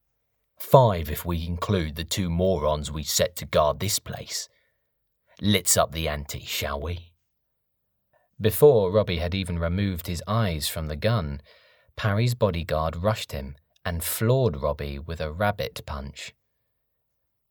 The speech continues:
It was in that moment that Isla's gas canister exploded. Chaos erupted in the garages. Robbie's mind barely managed to interpret the frantic patchwork of data from his senses,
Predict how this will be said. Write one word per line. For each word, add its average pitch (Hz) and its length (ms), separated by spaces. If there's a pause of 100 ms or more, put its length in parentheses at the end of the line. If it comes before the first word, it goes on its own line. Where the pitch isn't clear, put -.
(280)
It 107 80
was 104 220
in 117 220
that 143 260
moment 80 680 (240)
that - 200
Isla's 117 460
gas 117 420
canister 78 680 (100)
exploded. 73 960 (920)
Chaos - 640
erupted 80 580
in 71 100
the 73 60
garages. 76 580 (1300)
Robbie's 139 420
mind 110 540
barely 110 380
managed 95 420
to 87 120
interpret - 580
the - 80
frantic - 680
patchwork - 640
of 76 180
data 117 360
from 78 200
his 73 140
senses, 104 580